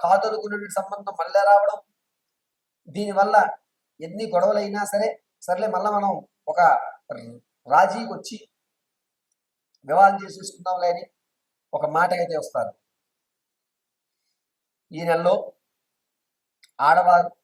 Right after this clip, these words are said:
విలువైనటువంటి వస్తువుల్ని దొంగల పాలు చేసేటువంటి అవకాశం ఉంటుంది.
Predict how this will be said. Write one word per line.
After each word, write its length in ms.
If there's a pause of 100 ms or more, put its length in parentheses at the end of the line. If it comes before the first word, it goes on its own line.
(960)
విలువైనటువంటి 720
వస్తువుల్ని 680 (720)
దొంగల 380
పాలు 200
చేసేటువంటి 460
అవకాశం 340
ఉంటుంది. 340